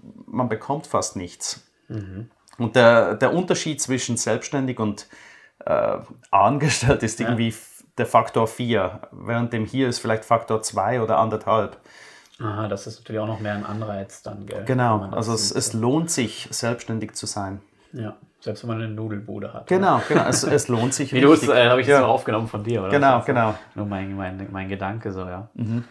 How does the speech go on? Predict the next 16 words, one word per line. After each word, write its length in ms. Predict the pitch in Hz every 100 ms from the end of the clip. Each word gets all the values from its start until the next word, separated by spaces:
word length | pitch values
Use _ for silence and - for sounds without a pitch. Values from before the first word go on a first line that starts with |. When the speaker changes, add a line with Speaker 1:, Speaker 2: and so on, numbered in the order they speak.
| - -
Speaker 1:
Und 200 | 120 -
Singapur 480 | 147 160 160 151 143
auf 100 | 139
der 100 | 127
anderen 240 | 139 139
Seite 280 | 135 127 113
ist 140 | 117
auch 220 | 90 135 139
wieder 520 | 127 120 120 110 -
Real 260 | 110 131 151
Estate. 580 | 160 - 156 175 - -
Also 160 | 117
jeder 440 | 120 131 170 180 147
in 120 | 127
Singapur 460 | 147 156 156 143
bekommt 580 | 131 - 131 135 135 -